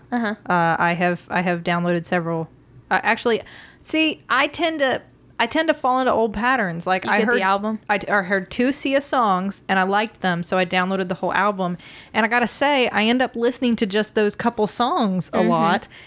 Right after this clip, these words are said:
Speaker 2: and, and skipping a lot of the other ones. Not
Speaker 1: Mm-hmm.
Speaker 2: that it's bad. I just, I can't, I keep going back to the songs that I know. Um, I do think her music videos are just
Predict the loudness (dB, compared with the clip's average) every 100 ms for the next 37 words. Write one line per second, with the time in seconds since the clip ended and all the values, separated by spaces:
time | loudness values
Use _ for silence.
0 | -12 -2 0 0 0 0 0 0 0 2
1 | 0 2 0 0 0 0 0 -2 -4 -8
2 | -10 -8 -2 0 0 -2 -2 -2 0 2
3 | 0 0 -2 -2 -2 0 0 0 -2 -2
4 | -8 -2 0 2 0 -2 -6 -4 -2 -2
5 | -2 0 2 2 0 -6 -20 -4 0 0
6 | 0 0 2 2 2 0 0 2 2 0
7 | -2 0 2 2 0 -2 -2 -4 -4 -12